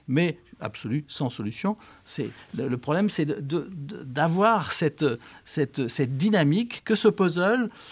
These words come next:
mais sachant que ce puzzle, on va l'organiser une fois, il va pouvoir se défaire, et puis on va se servir de cette force-là, il y a un renforcement intérieur de ça.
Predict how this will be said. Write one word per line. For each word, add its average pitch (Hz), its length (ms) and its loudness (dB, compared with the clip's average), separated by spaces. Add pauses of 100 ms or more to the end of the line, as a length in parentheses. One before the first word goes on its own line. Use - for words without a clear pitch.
(220)
mais 160 140 4
sachant 214 360 4
que 156 140 0
ce 254 160 4
puzzle, 208 720 4 (280)
on 139 100 0
va 165 120 4
l'organiser 170 460 0
une 165 100 -2
fois, 120 400 -4
il 143 80 -8
va 147 80 -6
pouvoir 147 300 -4
se 147 80 -6
défaire, 143 500 -4
et 170 80 -2
puis 196 160 0
on 185 80 2
va 170 120 2
se 165 120 -2
servir 214 520 4
de 139 60 -2
cette - 220 -4
force-là, 165 440 -4
il 185 60 0
y 147 40 2
a - 20 2
un 139 100 2
renforcement 147 960 0
intérieur 113 440 -10
de - 100 -14
ça. - 180 -16